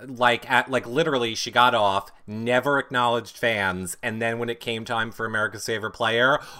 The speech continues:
all of a sudden was like, "Hi, everybody, I'm back. Everyone should vote for me." Go away.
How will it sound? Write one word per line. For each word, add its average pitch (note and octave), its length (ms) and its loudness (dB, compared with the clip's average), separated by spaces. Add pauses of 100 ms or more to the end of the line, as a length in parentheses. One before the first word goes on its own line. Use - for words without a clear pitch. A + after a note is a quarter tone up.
all C3+ 140 2
of C3 60 0
a C3+ 40 -2
sudden C3 280 0
was C3 160 -2
like, F#3 180 4
"Hi, D#4 220 10
everybody, D4 360 8
I'm C#4 120 2
back. D4+ 500 8
Everyone D4+ 340 2
should C#4+ 140 -4
vote D4+ 200 4
for - 80 -10
me." E3+ 120 -4
Go D#3+ 220 4
away. F2 240 -2